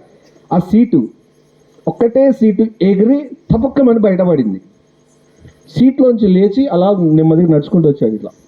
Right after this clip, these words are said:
ఇది ఎలా సాధ్యం? అర్థమైందా? అది ఎలా సాధ్యం? ఏమో, దేవుడు చేశాడు, దేవుడు కాపాడాడు ఆ వ్యక్తిని. కాబట్టి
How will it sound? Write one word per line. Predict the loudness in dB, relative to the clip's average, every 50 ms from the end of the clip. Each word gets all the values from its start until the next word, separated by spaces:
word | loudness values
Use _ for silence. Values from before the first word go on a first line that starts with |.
| _ _ _ _ _ _ -20 -20 _ -20 -20 -20 _ _ _ _ _ _ _ _ _ -10 -10 -4 -2 0
ఇది | 2 4 4
ఎలా | 4 4 4 2 2 2
సాధ్యం? | 2 0 0 0 0 -2 -4 -6 -6 -8 -14 _ _ _ _ _ _ _ _ _ _ _ _ _ _ _ _ _ _ _ _ _ _ _ _ _ _ _ _ _ -2
అర్థమైందా? | 0 2 2 2 0 -2 -4 -10 -14 _ _ -2
అది | 2 2
ఎలా | 4 4 2 2 0
సాధ్యం? | 0 -2 -2 -2 -2 -4 -6 -8 -12 _ _ _ _ _ _ _ _ _ _ _ _ _ _ _ _ _ _ _ _ _ _ _ _ _ _ -2 0
ఏమో, | 2 2 2 2 0 0
దేవుడు | 0 0 0 0 0
చేశాడు, | 0 0 0 0 -2 -2 -2
దేవుడు | -2 0 0 0
కాపాడాడు | 0 -2 -2 -2 0 0 0 0 0 0
ఆ |
వ్యక్తిని. | 0 0 -2 -2 -4 -6 -6 -6 -8 -8 -14 _ _ _ _ _ _ _ _ _ _ _ _ _ _ _ _ _ _ _ _ _ _ _ _ _ -4
కాబట్టి | -2 0 0 0 0 0 0 0 -2 -4